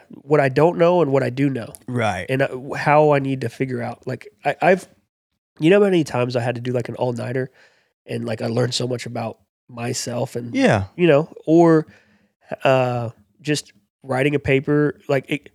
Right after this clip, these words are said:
Speaker 1: for example, if you think of a, a professor and you're writing a paper, and for my, I had a, I had a class, philosophy of life.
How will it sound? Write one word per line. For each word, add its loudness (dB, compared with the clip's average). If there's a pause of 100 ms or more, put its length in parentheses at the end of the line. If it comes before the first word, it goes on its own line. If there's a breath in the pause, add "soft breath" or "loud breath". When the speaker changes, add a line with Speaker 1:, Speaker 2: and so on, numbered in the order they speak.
(120)
Speaker 1:
for 0
example, -2 (280)
if -8
you -2
think -4
of 0
a, 0 (160)
a -8
professor -2 (340)
and -6
you're -4
writing -2
a -4
paper, -4 (1000)
and -2
for 0 (220)
my, 2
I 2
had 4
a, 0 (140)
I 2
had 2
a -2
class, -4
philosophy -4
of -2
life. -10